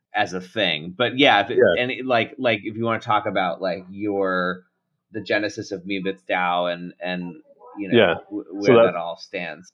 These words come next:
Speaker 2: So yeah, that's definitely the next sort of chapter, I guess, in, in, in the story is, uh,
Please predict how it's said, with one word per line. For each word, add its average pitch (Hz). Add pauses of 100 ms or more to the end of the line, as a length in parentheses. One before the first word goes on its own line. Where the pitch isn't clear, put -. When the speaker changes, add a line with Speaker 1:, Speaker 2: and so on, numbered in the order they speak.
(160)
Speaker 2:
So 143
yeah, 143
that's 123
definitely 117
the 107
next 113
sort 107
of 98
chapter, 92
I 92
guess, 92
in, 90
in, 85
in 92
the 90
story 92
is, 90
uh, 90